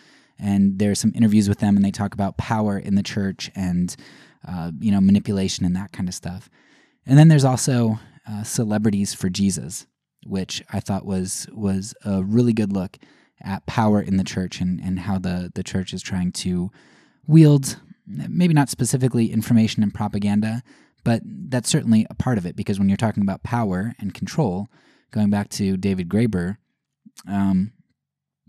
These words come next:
one of the ways that you, you do that significantly, especially the church, which doesn't have, uh, the, the violence at its hands that the government does, uh, at, at least at the moment in, in our part of the world and in this part of history,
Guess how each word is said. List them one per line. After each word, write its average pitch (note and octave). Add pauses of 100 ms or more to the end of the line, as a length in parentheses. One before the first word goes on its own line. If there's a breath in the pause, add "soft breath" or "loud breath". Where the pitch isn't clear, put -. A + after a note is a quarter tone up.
(120)
one A2
of G#2+
the G#2
ways G#2
that G#2+
you, F#2+
you G2+
do G#2+
that G#2
significantly, F#2
especially D#3+
the G#2
church, -
which G2+
doesn't G2+
have, G2 (560 soft breath)
uh, F#2+
the, F#2
the F#2+ (100)
violence G2
at G2+
its F#2+
hands F#2
that F2+ (160)
the G2+
government F#2
does, - (580 soft breath)
uh, D#2+ (300)
at, -
at F#3
least F#3+
at F#3
the F#3+
moment F3+ (120)
in, F#2+
in F#2 (100)
our F2+ (560)
part C#3
of C3
the B2
world G2+ (120)
and G2+
in G2
this G2
part F#2
of -
history, A2